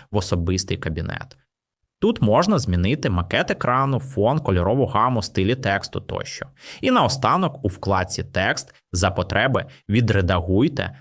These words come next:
назви та підписи для елементів інтерфейсу у кабінеті студента.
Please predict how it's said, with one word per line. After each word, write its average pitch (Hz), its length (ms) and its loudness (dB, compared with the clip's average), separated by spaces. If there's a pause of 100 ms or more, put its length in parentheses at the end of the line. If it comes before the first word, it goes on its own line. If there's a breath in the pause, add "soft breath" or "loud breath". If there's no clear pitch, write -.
назви 117 480 2
та 87 200 -2
підписи 131 580 -2
для 87 260 0
елементів 87 560 0
інтерфейсу 107 760 -2 (140 loud breath)
у 143 100 2
кабінеті 87 480 0
студента. 85 560 -6